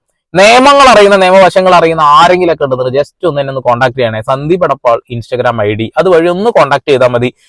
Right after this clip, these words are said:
എനിക്ക് അതിന്റെ ഡീറ്റെയിൽസ് വെച്ചിട്ട് ഒരു വീഡിയോ ചെയ്യാൻ വേണ്ടി തന്നെയാണ്. കാരണം ജനങ്ങൾ അറിയട്ടെ. പിന്നെ ആർക്കെങ്കിലും പൈസ കൊടുത്തിട്ട് ഇതിന്റെ ടിക്കറ്റ് നമ്പർ കിട്ടാത്തവരുണ്ടോ?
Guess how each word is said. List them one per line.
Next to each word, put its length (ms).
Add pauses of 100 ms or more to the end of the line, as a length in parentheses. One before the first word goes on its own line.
(220)
എനിക്ക് 200
അതിന്റെ 280
ഡീറ്റെയിൽസ് 360
വെച്ചിട്ട് 220
ഒരു 80
വീഡിയോ 520
ചെയ്യാൻ 200
വേണ്ടി 240
തന്നെയാണ്. 420
കാരണം 460
ജനങ്ങൾ 380
അറിയട്ടെ. 380 (760)
പിന്നെ 140
ആർക്കെങ്കിലും 680
പൈസ 320
കൊടുത്തിട്ട് 420
ഇതിന്റെ 160
ടിക്കറ്റ് 280
നമ്പർ 180
കിട്ടാത്തവരുണ്ടോ? 720